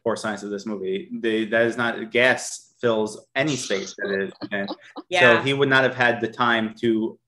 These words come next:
Speaker 1: uh, release his lighter and also do a quick quip and then throw it at where he assumed the invisible gas would be.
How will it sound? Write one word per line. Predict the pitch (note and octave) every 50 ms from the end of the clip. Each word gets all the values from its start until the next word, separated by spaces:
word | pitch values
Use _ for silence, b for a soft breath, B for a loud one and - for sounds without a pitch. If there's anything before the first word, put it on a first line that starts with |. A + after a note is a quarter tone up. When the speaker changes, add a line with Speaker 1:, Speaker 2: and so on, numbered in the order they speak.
| _
Speaker 1:
uh, | - B2+ A2+ A2 G#2+ G#2+ G#2+ G#2+ A2 A2 - - -
release | A#2+ A#2 A2+ A#2+ A#2+ A#2 -
his | - A#2 G#2 - - - - - _
lighter | B2+ A2+ A#2 B2 A2+ A2+ A2 G#2+ G#2+ G#2+ G#2 B B B B B B B B
and | - A#2+ B2
also | A#2+ A#2+ A#2+ A#2 - - A#2+ A2+ G#2+
do | G#2 A#2+ A#2 A2
a | A2
quick | - B2+ B2 B2 - -
quip | - - C3 - - - - _ _ b b b b b b _ _ _ -
and | C3+ B2 B2
then | B2 A#2+ A#2
throw | - - - C3 C3 B2+ B2
it | A#2+ - -
at | A#2+ A#2 A2+ A#2 A#2+ A#2
where | A#2 A#2 A2
he | A2+ A#2+ A#2
assumed | A2 - - B2+ B2 A#2+ A2+ G#2+ A2 - A#2
the | A#2+ A#2 A#2 A2+
invisible | A2+ G#2+ A#2 G#2+ A2+ G#2 G#2 G#2
gas | A2 A2+ B2 B2 B2 -
would | A2+ G#2+ G2
be. | G2 G2 F#2 F#2 F#2+